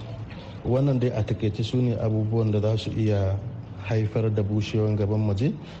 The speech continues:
mace ta ji ba ta da ni'ima. Akan gane mace tana da wayannan cututtuka idan aka samu wayannan alamomi.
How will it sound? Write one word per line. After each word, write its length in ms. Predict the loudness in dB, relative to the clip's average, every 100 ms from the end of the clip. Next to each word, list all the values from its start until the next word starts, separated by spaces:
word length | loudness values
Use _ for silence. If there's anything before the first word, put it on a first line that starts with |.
| -6
mace 300 | -2 0 0
ta 100 | 0
ji 120 | 0
ba 200 | 2 2
ta 120 | 2 0
da 120 | 2
ni'ima. 380 | 2 2 2 0 -6 -16 -20 -18 -18 -8 -4
Akan 260 | 0 0
gane 240 | 2 2 2
mace 200 | 0 -2
tana 180 | 0 0
da 120 | 2
wayannan 380 | 2 2 2 0
cututtuka 640 | -2 -4 -4 -4 -2 0 0 -4 -6 -8 -10 -12 -12 -10 -4
idan 300 | -2 0 0
aka 200 | -2 -2
samu 400 | -2 0 0 0
wayannan 400 | 0 0 0 0
alamomi. 640 | 0 0 0 0 2 2